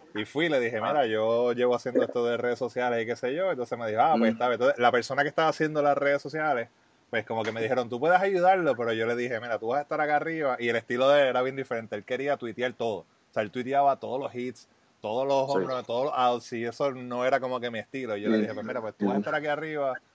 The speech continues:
Speaker 1: haciendo todo
Speaker 2: Mm.
Speaker 1: eso, eh, dame acceso a la cuenta de Instagram." Y yo me voy por
Speaker 2: Ok.
Speaker 1: ahí por el parque y me voy a tener fotos y, y videos. "Ah, pues
Speaker 2: Sí.
Speaker 1: está bien." Entonces, pues, durante la, durante la Serie del Caribe, pues, estu-, estuve, estuve allí, estuve haciendo la cuenta de Instagram.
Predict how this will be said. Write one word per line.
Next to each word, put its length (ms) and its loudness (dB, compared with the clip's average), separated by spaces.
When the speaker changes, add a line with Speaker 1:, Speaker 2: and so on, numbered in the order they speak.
Speaker 1:
haciendo 300 -6
todo 240 2
Speaker 2:
Mm. 60 4
Speaker 1:
eso, 380 -4
eh, 360 -4
dame 320 -6
acceso 320 -6
a 20 0
la 80 0
cuenta 280 -4
de 100 -4
Instagram." 380 -10
Y 100 -12
yo 100 -14
me 80 -12
voy 120 -4
por 120 2
Speaker 2:
Ok. 60 8
Speaker 1:
ahí 60 6
por 140 2
el 80 -2
parque 640 -4
y 100 -8
me 80 -12
voy 180 -6
a 80 -2
tener 200 -6
fotos 320 -8
y, 60 -8
y 260 -8
videos. 320 -8
"Ah, 120 -4
pues 120 -4
Speaker 2:
Sí. 60 2
Speaker 1:
está 120 -2
bien." 160 -8
Entonces, 260 -6
pues, 240 -2
durante 380 -8
la, 560 -4
durante 340 -6
la 120 0
Serie 220 -2
del 100 -2
Caribe, 240 -2
pues, 100 -6
estu-, 200 -12
estuve, 520 -4
estuve 240 -6
allí, 240 -6
estuve 220 -8
haciendo 260 -10
la 140 -4
cuenta 320 -8
de 140 -8
Instagram. 380 -12